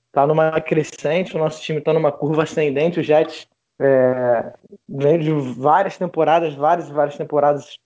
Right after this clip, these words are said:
é, rateando aí. É, quem ficou muito feliz com o draft do Jets foi o, o Le'Veon Bell. É, ano passado a gente viu o Le'Veon Bell sendo espancado, é, pra um lado, pra um outro.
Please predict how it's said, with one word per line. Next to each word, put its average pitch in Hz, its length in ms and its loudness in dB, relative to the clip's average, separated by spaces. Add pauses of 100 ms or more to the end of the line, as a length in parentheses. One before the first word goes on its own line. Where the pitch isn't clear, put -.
(580)
é, 143 140 4
rateando 151 880 0
aí. 147 420 0 (300)
É, 151 180 4
quem 202 360 0
ficou 240 420 0
muito 220 560 2
feliz 220 640 -2
com 208 140 0
o 196 40 0
draft 160 480 0
do 165 160 -4
Jets - 360 0 (100)
foi 220 200 6
o, 233 180 4
o 233 140 -2
Le'Veon 208 340 2
Bell. 170 320 2 (540)
É, 117 360 2 (280)
ano 165 160 2
passado 170 600 0
a 180 80 0
gente 185 240 -4
viu 170 180 2
o 175 40 4
Le'Veon 180 300 -2
Bell 165 200 2
sendo 180 280 -4
espancado, 175 840 0 (300)
é, 123 260 0
pra 143 240 -2
um 139 120 0
lado, 156 400 2
pra 160 100 -12
um 131 280 -4
outro. 139 460 0